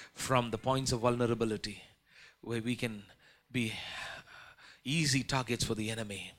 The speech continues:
Oh God, we pray that you will help us always to find our stronghold. Oh, not to assume a place of safety, but to find our stronghold in you, Lord.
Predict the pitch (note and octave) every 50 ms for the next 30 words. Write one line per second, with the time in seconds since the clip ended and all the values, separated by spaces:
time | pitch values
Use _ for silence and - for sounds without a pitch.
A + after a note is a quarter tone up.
0 | _ _ _ _ _ _ _ - - - - - - B2+ B2 A2 - B2+ A2+ G#2+
1 | G#2+ G#2 - G#2 A2+ A2 - A#2 B2 B2 A#2 A2 A#2 G#2+ A2+ A2 G#2 F#2 - C3+
2 | C3 - A#2+ G#2+ - - - - - - G#2 B2+ C3 C3 B2+ A#2+ A2+ G#2 - -
3 | A2+ - - - C3 C3 C3 B2+ A#2+ A#2+ A2 G#2+ G#2 - - A#2+ A2+ A2 G#2 G#2
4 | G#2+ G#2 G2 F#2 F2+ - - - _ _ _ _ - - - - - - - -
5 | C3+ C3+ C3 B2+ B2 C3+ D3+ D3 D3 C#3 C3+ C3 A2+ C3 E3 F3 F3+ F3 D#3 C3+
6 | B2 A2+ G#2+ - - C3 B2+ - C#3+ C#3 C#3+ C#3+ C3 C#3 B2 - - - C3+ A#2+
7 | - - - - G#2+ G#2+ - - - _ _ _ _ - - - - - - A#2
8 | - - - - C3 B2+ B2+ B2 A#2+ A2+ G#2+ - - - C3 A#2+ A#2 A2 A2 A2+
9 | A2 G#2 G2+ A2+ A2 A2 A2 A2 A2+ A#2+ A#2 A2+ G#2+ G2 F#2 - - - -